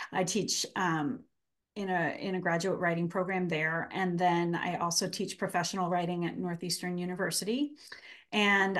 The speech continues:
I've written these two books, um, Writing Hard Stories and just published in September was my book,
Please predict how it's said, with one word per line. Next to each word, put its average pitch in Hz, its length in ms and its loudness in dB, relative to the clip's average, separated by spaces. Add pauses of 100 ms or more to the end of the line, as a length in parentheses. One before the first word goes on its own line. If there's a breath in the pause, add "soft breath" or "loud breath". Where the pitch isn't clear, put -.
I've 190 220 2
written 202 560 0
these 202 340 0
two 214 280 2
books, 214 640 2 (320 soft breath)
um, 165 560 2 (440)
Writing 180 280 0
Hard 185 180 0
Stories 208 720 2
and 160 340 0
just - 680 -4 (560)
published 180 340 0
in 175 140 0
September 240 560 2
was 214 160 0
my 185 140 0
book, 165 260 -6